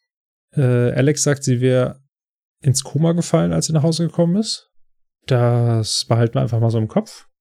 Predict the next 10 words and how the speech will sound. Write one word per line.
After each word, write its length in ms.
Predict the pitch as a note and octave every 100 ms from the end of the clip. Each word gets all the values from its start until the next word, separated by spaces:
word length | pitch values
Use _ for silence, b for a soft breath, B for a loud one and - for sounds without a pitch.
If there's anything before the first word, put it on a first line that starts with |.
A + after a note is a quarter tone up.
| _ _ _ _ _ -
Ich 120 | C3
möchte 280 | D#3 D3+ C#3+
trotzdem 340 | - E3+ D3
noch 140 | C3
über 120 | B2+ C3
diesen 520 | A#2+ B2 A#2+ A#2+ F#2+ B B _ _
Finger-Lippen-Kuss 1200 | - E3+ D#3+ C#3+ C3 C#3+ D3 B2+ A#2+ C3 A#2+ -
kurz 220 | B2 -
einmal 180 | A#2+ A#2+
reden. 440 | A#2 A2 D3 E3+